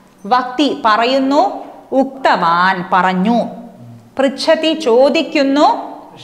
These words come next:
പൃഷ്ടവാൻ ചോദിച്ചു. യച്ഛതി കൊടുക്കുന്നു, ദത്തവാൻ കൊടുത്തു. പ്രതിയച്ഛതി തിരിച്ചു തരുന്നു, പ്രതിദത്തവാൻ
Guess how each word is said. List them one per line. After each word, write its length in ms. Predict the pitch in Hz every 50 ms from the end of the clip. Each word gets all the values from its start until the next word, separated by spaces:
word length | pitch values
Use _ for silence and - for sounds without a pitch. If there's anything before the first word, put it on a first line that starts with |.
| - - - - - - - -
പൃഷ്ടവാൻ 840 | 233 247 - - - - 285 269 254 254 262 262 294 403 453 -
ചോദിച്ചു. 760 | - 214 202 202 196 214 190 - - 277 269 269 254 202 - - - - - - - - - - _ _ _ _ _ 214
യച്ഛതി 1000 | 208 233 240 240 247 240 - 311 294 294 302 311 349 453 453 - - - - -
കൊടുക്കുന്നു, 800 | - 220 226 208 302 302 - 359 320 269 226 233 262 349 508 - - - - - - - - - -
ദത്തവാൻ 960 | 180 208 240 247 240 - - 349 330 330 302 277 262 254 254 277 392 427 -
കൊടുത്തു. 500 | - 214 202 220 254 208 262 269 254 - - - - - - - - - - _ _ _ _ _ _ _ _ _
പ്രതിയച്ഛതി 880 | 277 277 294 294 - 403 403 392 330 - - - 330 294 294 349 359 349 -
തിരിച്ചു 280 | 311 302 302 - - 392
തരുന്നു, 440 | 359 311 240 247 240 226 240 277 392 466 - - - - - - - - - - _ _ _ _ -
പ്രതിദത്തവാൻ 1160 | 180 269 269 269 349 349 247 254 247 240 240 - - 262 247 220 220 220 226 226 247 302 427